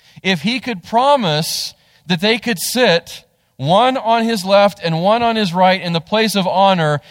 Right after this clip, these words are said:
in glory. <laughs> I mean, that's what's on their mind. They just heard that their master, their friend, is going to go and be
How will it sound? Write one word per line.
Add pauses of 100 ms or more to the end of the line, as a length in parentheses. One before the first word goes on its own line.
(220)
in
glory. (800)
<laughs> (300)
I
mean,
that's
what's
on
their
mind. (200)
They
just
heard (680)
that
their
master,
their
friend, (400)
is
going
to
go
and
be